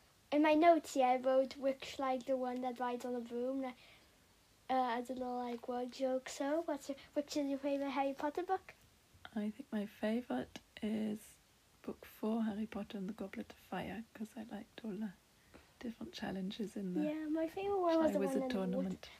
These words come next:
Speaker 1: My favorite one was that one in the water. Which one was your favorite?
Speaker 2: Mine was that one too. <laughs>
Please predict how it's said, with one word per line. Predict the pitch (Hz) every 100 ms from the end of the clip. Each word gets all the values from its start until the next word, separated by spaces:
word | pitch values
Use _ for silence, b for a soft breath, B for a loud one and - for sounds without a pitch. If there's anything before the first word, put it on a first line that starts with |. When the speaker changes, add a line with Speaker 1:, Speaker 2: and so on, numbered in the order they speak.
| -
Speaker 1:
My | 302
favorite | 320 330 359
one | 330 302
was | 277 277
that | 269 -
one | 262 262
in | 254
the | 247
water. | 254 262 311
Which | 339 339
one | 320
was | 269 247
your | 247
favorite? | 311 285 277 277 277 - - - 233
Speaker 2:
Mine | 226 208 202
was | 214 240
that | 220
one | 214 220
too. | - 214 208 - - 170 - 247 - 226
<laughs> | -